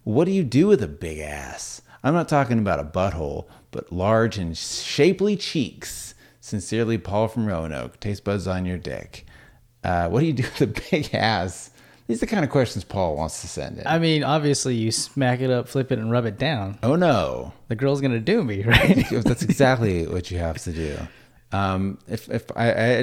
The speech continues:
Speaker 1: I just love the thought of Paul sitting at home with his kid crying,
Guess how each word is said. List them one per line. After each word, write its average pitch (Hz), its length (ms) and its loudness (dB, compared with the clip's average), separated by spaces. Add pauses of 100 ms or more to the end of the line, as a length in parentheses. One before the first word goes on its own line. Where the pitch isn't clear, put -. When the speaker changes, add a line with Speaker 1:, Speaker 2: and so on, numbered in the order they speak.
(140)
Speaker 1:
I 123 40 4
just 117 160 -2
love 135 100 2
the 117 80 0
thought 104 240 2
of 90 140 -4
Paul 87 320 -4
sitting 95 320 -2
at 90 80 -2
home 87 340 -2
with - 380 2 (100)
his 95 160 -2
kid 101 300 0
crying, 87 580 -2